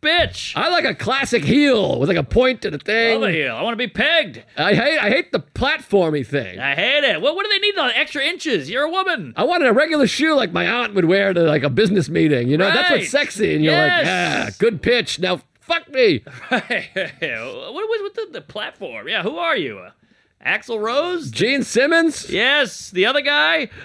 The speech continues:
Speaker 2: <laughs> Um, but anyways, I hated it, but it was so fun to ignore, but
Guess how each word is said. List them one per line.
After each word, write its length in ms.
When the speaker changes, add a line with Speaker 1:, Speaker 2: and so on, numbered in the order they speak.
Speaker 2:
<laughs> 120
Um, 260
but 260
anyways, 540
I 100
hated 300
it, 40
but 80
it 40
was 120
so 140
fun 280
to 60
ignore, 460
but 140